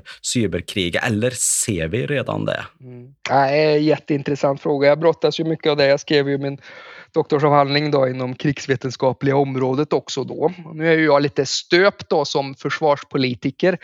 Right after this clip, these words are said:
Speaker 2: eh, i, i de här, i de här perspektiven då. Eh, för ibland när jag är ute och pratar med folk, då säger jag så här,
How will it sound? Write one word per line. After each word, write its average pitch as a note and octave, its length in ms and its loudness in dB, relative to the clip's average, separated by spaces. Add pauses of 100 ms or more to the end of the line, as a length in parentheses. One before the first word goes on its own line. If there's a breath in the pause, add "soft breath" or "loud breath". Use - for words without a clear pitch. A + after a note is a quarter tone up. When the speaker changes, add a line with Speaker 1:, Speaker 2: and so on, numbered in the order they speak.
(400 loud breath)
Speaker 2:
eh, C#3+ 380 4
i, D3+ 380 2
i - 20 6
de D3 160 2
här, C3 380 4
i D3+ 80 4
de C3+ 120 -4
här C3 140 2
perspektiven D#3 840 -2
då. C3 240 -2 (520 loud breath)
Eh, D3+ 180 4
för F#3 80 4
ibland G#3+ 340 4
när A3 80 -2
jag F#3 100 4
är F3 40 2
ute E3 160 -6
och D#3+ 80 -12
pratar - 240 -2
med C#3 140 -4
folk, C#3 260 -2
då - 80 -10
säger D3+ 180 0
jag C#3 120 0
så - 100 -6
här, C3 280 0